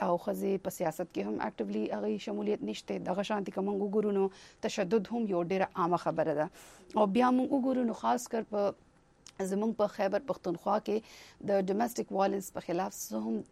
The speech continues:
آ، قانون موجود نشته. نو مطلب دا یو عامه خبره ګڼل کیږي او، آ، دې دپاره چې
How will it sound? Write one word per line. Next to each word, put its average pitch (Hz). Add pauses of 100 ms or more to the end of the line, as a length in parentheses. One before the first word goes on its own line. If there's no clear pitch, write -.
(160)
آ، 180 (300)
قانون 208
موجود 175
نشته. 147
نو 240
مطلب 226
دا 196
یو 202 (100)
عامه 208
خبره 185
ګڼل 170 (100)
کیږي 196
او، 220 (380)
آ، 185
دې 202
دپاره 196
چې 185